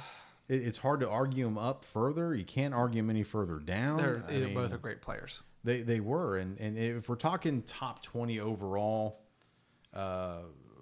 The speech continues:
Speaker 1: or top fifty N B A players forever, and, and, like, everyone talks about that they're probably gonna be higher. It's always, what, Jordan, Bird, Magic, Jordan, Magic, Bird, something in that form or fashion. Um, but, uh,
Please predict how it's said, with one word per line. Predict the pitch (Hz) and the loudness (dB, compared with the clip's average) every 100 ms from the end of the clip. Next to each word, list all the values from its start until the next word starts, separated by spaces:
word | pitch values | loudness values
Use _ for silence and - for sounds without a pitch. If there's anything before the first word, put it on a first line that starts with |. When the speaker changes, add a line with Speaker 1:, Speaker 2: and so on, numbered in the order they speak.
| 85 | -12
Speaker 1:
or | 98 92 | -10 -10
top | - 117 - - | -6 -4 -6 -12
fifty | - 120 117 - 113 107 | -2 0 0 -2 -4 -2
N | 113 | -2
B | 110 110 | 0 0
A | 107 | -2
players | - 107 107 104 98 | -4 -4 -2 -2 -6
forever, | - 90 82 120 127 123 123 120 | -10 0 4 4 2 2 2 2
and, | 101 95 | 0 -2
and, | 98 98 101 | -6 -6 -4
like, | 101 95 | -2 0
everyone | 110 113 117 107 | 0 2 0 0
talks | 110 110 - | 0 0 -2
about | 113 107 98 | -4 -2 -2
that | 90 | -4
they're | 87 | -6
probably | - 156 139 | -4 -2 0
gonna | 113 | 0
be | 87 78 | -2 -6
higher. | 85 101 101 101 | -4 -4 -2 -4
It's | 95 123 | -2 0
always, | 117 107 - - - - | 0 0 -4 -16 -20 -12
what, | 90 - | -10 -8
Jordan, | 80 101 110 107 104 | -2 2 2 2 0
Bird, | 98 101 87 | 0 -2 -2
Magic, | 95 95 90 90 | -4 -6 -6 -8
Jordan, | 85 92 90 | -4 -4 -4
Magic, | 92 87 87 | -4 -6 -8
Bird, | 82 87 - | -8 -6 -4
something | - 143 139 127 117 | -2 -2 0 0 0
in | 101 | 2
that | 101 98 - | 0 -4 -6
form | 107 101 | -6 -6
or | 87 | -6
fashion. | - 95 98 - 92 - - - - - | -8 -8 -8 -10 -14 -16 -20 -20 -16 -4
Um, | 92 92 85 80 - _ _ _ _ - 98 | 0 0 0 -4 -12 _ _ _ _ -16 2
but, | 120 120 113 76 - - | 4 4 -4 -14 -16 -18
uh, | - | -18